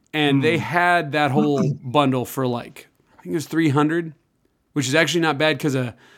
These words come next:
Speaker 1: a Saturn, like, a used working Saturn, will probably run you two hundred. So to have one with, like, low miles, as I would put it, like, that's probably a pretty good deal if you wanted it.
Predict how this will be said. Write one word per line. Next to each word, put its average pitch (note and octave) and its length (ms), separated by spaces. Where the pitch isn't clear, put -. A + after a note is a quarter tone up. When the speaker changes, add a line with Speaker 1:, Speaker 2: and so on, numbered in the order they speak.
Speaker 1:
a C#3 100
Saturn, D3 800
like, C#3 140
a C3+ 60
used C#3 480
working C#3 340
Saturn, C3+ 400
will C3 140
probably C3 340
run B2+ 180
you B2 80
two B2+ 220
hundred. C3 400
So - 120
to C#3 80
have C#3 200
one C#3+ 260
with, B2 140
like, B2 180
low C3 300
miles, C3+ 420
as C3+ 140
I D3 120
would D3+ 160
put D3+ 160
it, D#3 240
like, C#3 180
that's D3+ 220
probably B2+ 420
a A#2+ 40
pretty B2+ 280
good B2 200
deal B2+ 360
if B2+ 140
you B2 100
wanted B2+ 300
it. B2+ 240